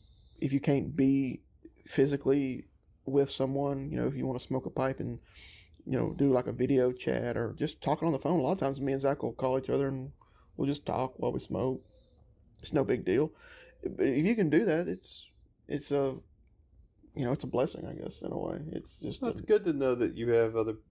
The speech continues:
Speaker 2: similar-minded people in your hobby out there that you can talk to or express, like, what you like and what you don't like or whatever. As long, you know, as long as the community is, like, cordial, I think that's
Speaker 1: Yeah,
Speaker 2: fine.
Speaker 1: because there's a fine line between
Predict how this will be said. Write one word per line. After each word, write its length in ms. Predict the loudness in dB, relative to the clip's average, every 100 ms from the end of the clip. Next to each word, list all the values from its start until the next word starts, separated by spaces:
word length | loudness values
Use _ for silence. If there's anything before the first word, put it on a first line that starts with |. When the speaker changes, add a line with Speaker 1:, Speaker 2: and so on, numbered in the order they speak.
| -12
Speaker 2:
similar-minded 760 | -4 -2 0 -2 -2 -2 -4 -4
people 460 | -4 0 0 0 -8 _ _ _ -20 -20 -2
in 100 | 2
your 140 | 4 4
hobby 320 | 2 2 0
out 160 | 0
there 160 | -2 0
that 160 | 0 -2
you 100 | -4
can 140 | -4
talk 260 | 0 -2 0
to 240 | 2 2 4
or 120 | 2
express, 840 | -2 -6 -6 2 4 4 2 -6
like, 300 | -2 0 0 -6 -18 _ _ _ _ _
what 360 | -2 2 2 0
you 140 | -4
like 260 | 0 0 0
and 80 | -4
what 160 | -4
you 60 | -6
don't 340 | -2 -2 -2
like 400 | -2 0 0 -2
or 420 | -2 0 0 -2 -8 _ _
whatever. 400 | -4 2 2 2
As 100 | -2
long, 240 | 0 -2 -4
you 140 | -4
know, 160 | -4 -4
as 120 | -4
long 240 | -2 -2 -2
as 120 | -6
the 100 | -8
community 500 | -6 -4 -2 -2 -2
is, 220 | -2 -4
like, 260 | -8 -8 -10
cordial, 580 | 0 2 2 -2 -10 -10
I 40 |
think 160 | -12 -10
that's 180 | -4 2
Speaker 1:
Yeah, 180 | 2 2
Speaker 2:
fine. 200 | -6 -2
Speaker 1:
because 220 | 0 2
there's 160 | 2 2
a 40 |
fine 380 | 2 4 4 2
line 340 | 2 2 2
between 640 | -2 -6 -4 -2 -2 -4 -8